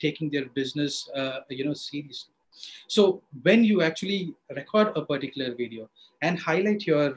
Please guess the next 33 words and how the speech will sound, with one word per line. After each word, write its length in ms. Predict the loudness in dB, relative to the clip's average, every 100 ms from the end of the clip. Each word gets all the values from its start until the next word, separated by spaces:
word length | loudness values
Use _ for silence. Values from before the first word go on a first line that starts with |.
| -4
uh, 100 | -8 -8
objections, 720 | -8 -2 -2 -2 -6 -10 -12 -18 -20 _
you 160 | 4 6
actually 480 | 6 4 2 4
inject 480 | 4 4 4 0 0 2
a 100 | 2
tone 360 | 2 -2 -4 -14 _ -6
in 140 | -4
the 100 | -4
person's 500 | -2 -2 -2 -6 -6
head 220 | -10 -14 -16 _ _
rather 300 | -2 4 6
than, 400 | 6 4 2 -2 -8 _ 2
uh, 40 |
you 200 | 2 4
know, 100 | 2
putting 280 | 0 -2 0
the 120 | 0
onus 220 | 0 0
on 200 | -6 -4 0
them 240 | 0 -2 -6
to 80 | -6
assume 320 | -6 -4 -2
a 40 | -4
tone. 200 | -6 -16 _ _ -8 2
That 120 | 2
is 180 | 2 -4
exactly 440 | -8 -6 -4 0
what 160 | 2 2
I 60 | 0
mentioned 420 | -2 -4 -8 -14 -10
earlier. 360 | -8 -8 -10 -12 _ -20 -18
So 360 | 2 6 6 4